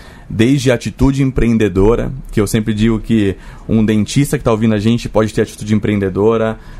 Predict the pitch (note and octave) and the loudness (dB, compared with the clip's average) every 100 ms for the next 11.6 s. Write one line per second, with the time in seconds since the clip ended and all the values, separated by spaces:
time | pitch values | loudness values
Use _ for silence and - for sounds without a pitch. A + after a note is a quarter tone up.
0 | - G2+ - F#2+ G#2 - A#2+ A#2+ A#2 A2 | -4 -2 -2 -4 -6 -2 -2 0 0 0
1 | G#2 G#2+ A2+ G2+ - G#2 A2 G#2+ G#2 G2+ | 0 0 0 0 0 0 0 0 0 -2
2 | F2+ - D2+ - - F#2+ F#2 - F#2 - | -2 -2 -2 -4 -4 -2 -2 -2 -2 0
3 | A#2 C3 A#2 A2+ C#3+ D3 B2+ A#2 A#2+ A2+ | 2 4 4 2 2 0 -6 -6 -2 -2
4 | A2 G#2+ G2+ A2 G2+ G#2 F#2+ G2+ A#2 A2 | 0 0 0 0 -2 -2 0 0 0 2
5 | A2 - - - A2 G#2+ A2+ - - C3 | 0 -4 -18 -6 -2 0 -2 -4 -2 -2
6 | B2+ - - - A#2 A#2 A#2 A2+ A#2 C#3 | -2 -8 -14 0 2 2 0 0 0 0
7 | B2 G#2+ A2+ C#3+ A2 G#2+ A2+ B2+ - A#2+ | 0 0 2 2 0 0 0 -2 0 0
8 | A2+ - - A2+ C#3 B2 G#2+ G#2+ B2+ B2+ | -2 -4 -4 -2 0 2 2 0 -2 -4
9 | A#2+ A#2 A2 - C#3 D3 C#3+ G2+ - G#2 | -2 -2 -4 -4 -2 -2 -2 -4 0 -2
10 | G#2 A#2+ C#3 C#3 C#3 B2 A#2+ A2 C3+ C3+ | 0 0 0 -4 -6 -6 -6 -4 -4 -4
11 | C3+ C#3+ C3 B2 A#2+ F#2 | -2 -2 -2 0 -2 -2